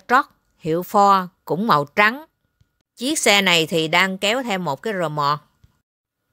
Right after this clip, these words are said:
Phía trên rờ mọt thì có một chiếc xe dùng để chạy chơi nơi địa hình hiểm trở. Xe này gọi là xe địa hình. Cả hai chiếc xe đều đụng vào dải ngăn cách bên phải xa lộ,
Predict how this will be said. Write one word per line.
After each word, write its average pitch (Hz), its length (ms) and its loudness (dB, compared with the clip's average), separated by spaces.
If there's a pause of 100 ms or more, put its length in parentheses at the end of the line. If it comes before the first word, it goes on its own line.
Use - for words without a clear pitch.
Phía 254 180 2
trên 208 300 4
rờ 170 140 4
mọt 151 340 0
thì 147 120 -4
có 208 120 -4
một 175 220 -6
chiếc 233 180 -8
xe 180 320 0
dùng 151 280 -4
để 139 140 0
chạy 143 260 -2
chơi 180 300 0
nơi 170 220 -2
địa 151 140 2
hình 147 300 -2
hiểm 151 220 -4
trở. 139 360 0 (960)
Xe 185 260 0
này 170 160 2
gọi 151 240 4
là 147 140 2
xe 165 240 -2
địa 156 160 -2
hình. 147 320 -6 (840)
Cả 180 220 4
hai 254 280 2
chiếc 277 200 -8
xe 220 280 0
đều 180 160 -4
đụng 156 280 -4
vào 147 180 -2
dải 151 280 -6
ngăn 220 240 -4
cách - 380 -2
bên 190 300 0
phải 165 280 -2
xa 214 180 -2
lộ, 151 380 -2